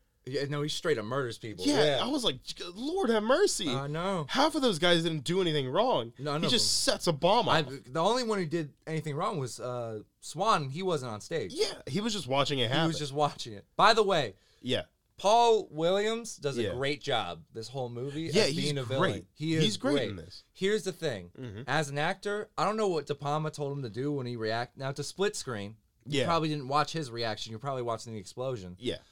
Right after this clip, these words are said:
Speaker 1: Go back and watch his reaction. He give, he does, like, this weird, <laughs> it's as if he just,
Speaker 2: <laughs>
Speaker 1: like, he doesn't give a reaction. Just like, he, the peop-, you're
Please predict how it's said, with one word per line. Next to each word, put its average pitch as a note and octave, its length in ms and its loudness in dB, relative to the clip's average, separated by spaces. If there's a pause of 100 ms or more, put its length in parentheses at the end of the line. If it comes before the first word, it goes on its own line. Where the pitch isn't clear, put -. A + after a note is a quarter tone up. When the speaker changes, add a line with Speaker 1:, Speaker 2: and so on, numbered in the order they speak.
(120)
Speaker 1:
Go E3+ 160 2
back E3 360 4
and D3+ 120 -6
watch C3+ 300 -4
his C#3+ 240 -2
reaction. D3+ 600 -2 (640)
He G#3+ 300 -2
give, F#3 400 2
he F3+ 160 -6
does, F#3 260 0
like, D3 200 -2
this C3 220 -10
weird, D#3+ 480 -2 (380)
<laughs> - 960 -16
it's D#3+ 160 -2
as F#3+ 200 2
if G#3 200 0
he F#3 140 -6
just, E3 280 -4 (760)
Speaker 2:
<laughs> - 720 -10
Speaker 1:
like, D#3+ 160 0
he E3 160 -8
doesn't F3 520 2
give F3 240 2
a E3+ 80 4
reaction. A#2+ 600 -2
Just C#3 220 -10
like, D3+ 220 0
he, D3+ 240 -8
the D3+ 160 -8
peop-, A#3 300 -10
you're A3+ 440 0